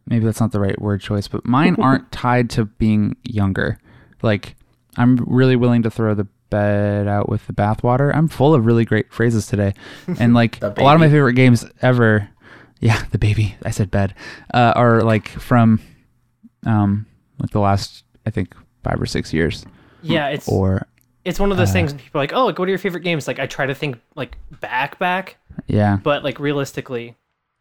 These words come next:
Speaker 2: and it, it's weird because, like, in a,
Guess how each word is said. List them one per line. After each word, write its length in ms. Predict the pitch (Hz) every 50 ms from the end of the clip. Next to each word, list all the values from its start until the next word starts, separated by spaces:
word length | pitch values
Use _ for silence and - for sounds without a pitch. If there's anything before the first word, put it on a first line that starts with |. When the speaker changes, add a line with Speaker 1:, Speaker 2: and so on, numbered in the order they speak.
| _ _ -
Speaker 2:
and 140 | 139 147
it, 240 | 160 - 247 - - -
it's 160 | 202 180 -
weird 180 | 269 277 220
because, 280 | 175 165 - 175 156 156
like, 240 | 170 147 - - - _ _ _ _ _ _ _ _ _ _ _ _ -
in 120 | 151 151
a, 260 | 151 143 139 139 160